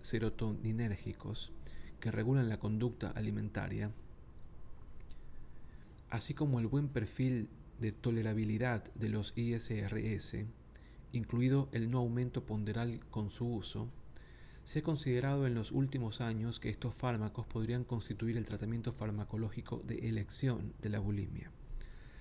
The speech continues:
Los I S R S pueden resultar especialmente útiles en pacientes con síntomas de depresión, ansiedad, obsesiones o descontrol de impulsos, o en aquellos pacientes que no han respondido favorablemente a la terapia cognitivo-conductual.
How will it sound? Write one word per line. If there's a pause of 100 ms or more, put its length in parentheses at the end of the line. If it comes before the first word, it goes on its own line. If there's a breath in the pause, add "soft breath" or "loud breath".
Los
I
S
R
S (320 loud breath)
pueden
resultar
especialmente
útiles
en
pacientes
con
síntomas
de
depresión, (520 loud breath)
ansiedad, (640 loud breath)
obsesiones
o
descontrol
de
impulsos, (720 loud breath)
o
en
aquellos
pacientes
que
no
han
respondido
favorablemente
a
la
terapia
cognitivo-conductual.